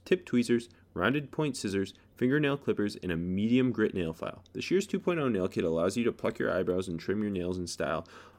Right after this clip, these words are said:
On their website, you'll also find the Crop Preserver, an anti-chafing ball deodorant and moisturizer. This will help you tame the summer swamp ass with natural hydrators and antioxidants. You'll also find the Crop Reviver, a testy toner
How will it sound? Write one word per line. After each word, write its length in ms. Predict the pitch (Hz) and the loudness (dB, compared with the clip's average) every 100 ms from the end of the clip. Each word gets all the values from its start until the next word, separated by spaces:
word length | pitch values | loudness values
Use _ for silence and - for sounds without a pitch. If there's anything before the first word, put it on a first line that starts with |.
| - | 0
On 140 | 123 | 2
their 80 | 214 | 4
website, 380 | 151 92 - 95 | 4 2 2 0
you'll 140 | 85 | 0
also 280 | - 107 151 | 0 -2 -2
find 180 | 139 123 | 0 0
the 60 | 107 | 0
Crop 280 | - 82 | 0 0
Preserver, 300 | - - - | -2 -10 -8
an 120 | 58 - | -6 -4
anti-chafing 720 | 101 113 151 - 117 120 107 | -4 -2 -4 0 0 2 0
ball 180 | 90 90 | 0 2
deodorant 540 | 101 95 95 98 87 | 2 2 2 0 -2
and 180 | - 120 | -2 0
moisturizer. 600 | 139 165 - 71 76 - - - - | 0 -2 -2 -2 -2 -8 -12 -18 -6
This 160 | 131 | -2
will 120 | 208 | -2
help 300 | 175 - 107 | -2 -4 -2
you 80 | 113 | -2
tame 360 | 107 113 98 98 | -2 -2 -2 -2
the 60 | |
summer 280 | 98 113 123 | -4 -2 -2
swamp 340 | 135 107 95 92 | -2 -4 -2 -2
ass 380 | 78 90 - | -4 -6 -8
with 140 | - 87 | -8 -4
natural 480 | 87 85 104 120 117 | -2 -2 -2 -2 -2
hydrators 600 | 80 87 87 90 90 - | -2 0 0 2 -2 -4
and 160 | 113 92 | -4 -4
antioxidants. 880 | 80 85 85 90 123 127 - - - - - - | -4 -4 -2 0 -2 -4 -8 -10 -12 -20 -10 -4
You'll 100 | 151 | 0
also 300 | 196 175 123 | 0 0 0
find 180 | 92 | 0
the 60 | 95 | 0
Crop 320 | - 87 - | 0 -2 -2
Reviver, 340 | 80 71 - 60 | -4 -4 -2 -4
a 80 | |
testy 340 | - 123 - 92 | -2 -4 -2 -6
toner 380 | - 90 92 | -4 -2 0